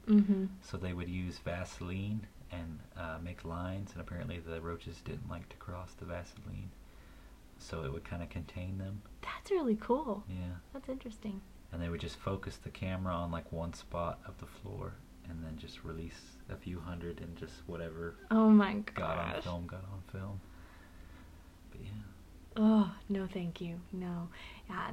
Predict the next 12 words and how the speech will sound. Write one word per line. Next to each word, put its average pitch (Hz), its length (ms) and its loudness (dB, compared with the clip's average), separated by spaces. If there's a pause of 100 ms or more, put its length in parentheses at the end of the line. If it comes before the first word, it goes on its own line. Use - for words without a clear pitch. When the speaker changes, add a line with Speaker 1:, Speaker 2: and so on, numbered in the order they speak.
Speaker 1:
that 202 260 6
was, 220 260 4
I 196 100 2 (140)
think, 185 280 -6
my 185 200 -2 (140)
least 185 400 -2 (160)
favorite 175 720 0
segment 175 540 -2
of 185 300 -2
this 185 240 2
Speaker 2:
Mm-hmm. 175 140 -6
Speaker 1:
because, 185 560 0